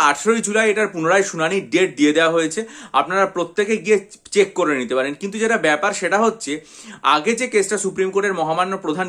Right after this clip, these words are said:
বিচারপতির বেঞ্চে ছিল, এবার এই যে মানে কোন বেঞ্চে লিস্ট করা হয়েছে সেটা দেওয়া হয়নি। খুব স্বাভাবিকভাবেই সুপ্রিম কোর্টের প্রধান বিচারপতি মহাশয় অসুস্থ, ফলে তিনি হয়তো যোগদান করতে কয়েকদিন সময় লাগতে পারে, সেই জন্য এখানে বেঞ্চটা মেনশন করা হয়নি যে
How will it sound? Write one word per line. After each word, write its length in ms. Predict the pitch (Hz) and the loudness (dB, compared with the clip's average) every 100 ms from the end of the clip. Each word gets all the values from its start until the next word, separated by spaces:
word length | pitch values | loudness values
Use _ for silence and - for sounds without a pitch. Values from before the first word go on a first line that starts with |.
| 160 | -4
বিচারপতির 500 | 170 - 175 196 160 | -2 -2 -2 -4 -2
বেঞ্চে 260 | 165 160 160 | -2 -2 -6
ছিল, 140 | 131 120 156 - 113 - | -6 -8 -10 -14 -12 -4
এবার 240 | 147 214 165 - - 165 | 0 2 2 -2 -4 -4
এই 80 | 165 | 0
যে 80 | 226 - 151 | -2 -2 -4
মানে 140 | 156 165 160 - | -4 -4 -6 -6
কোন 180 | 180 240 240 170 139 | 0 0 0 -8 -2
বেঞ্চে 320 | 156 190 233 196 | 0 0 0 0
লিস্ট 200 | 190 - - | -2 -6 0
করা 160 | 185 180 | 2 4
হয়েছে 200 | 170 208 185 | 2 0 -4
সেটা 160 | 165 151 | 0 2
দেওয়া 160 | 127 117 | 2 2
হয়নি। 200 | 107 110 - | -2 -6 -6
খুব 100 | 214 - | -6 0
স্বাভাবিকভাবেই 600 | 160 160 185 170 170 - - 277 226 - | 2 2 -2 -4 -4 -4 -10 -20 -14 -8
সুপ্রিম 280 | 180 185 185 | 0 0 0
কোর্টের 220 | 202 202 | 0 0
প্রধান 200 | 170 165 180 | -2 -4 -4
বিচারপতি 360 | 160 175 165 175 175 | 0 0 0 -4 0
মহাশয় 300 | 175 190 147 | 0 2 0
অসুস্থ, 260 | 165 156 185 | 0 -8 -8
ফলে 160 | 156 151 156 | -2 -2 -2
তিনি 120 | 165 160 | -6 -4
হয়তো 220 | 151 175 - 147 | -4 -4 -8 -4
যোগদান 280 | 143 135 160 156 | -4 -2 -4 -4
করতে 160 | 156 165 | -6 -2
কয়েকদিন 300 | 147 135 151 147 | 0 0 -2 -6
সময় 220 | 143 135 147 | -4 0 0
লাগতে 180 | 143 151 | -2 -4
পারে, 120 | 156 214 - 277 - | -4 -4 -8 -18 -4
সেই 160 | 185 175 | 0 2
জন্য 140 | 220 226 208 | 2 0 -2
এখানে 180 | 214 214 - | -4 -4 0
বেঞ্চটা 360 | 175 214 - 233 | 2 2 0 0
মেনশন 300 | 190 170 190 165 147 | -2 -2 -4 -2 2
করা 140 | 139 131 | 2 2
হয়নি 240 | 107 131 160 - 214 | 0 -4 -10 -16 -14
যে 60 | - | -4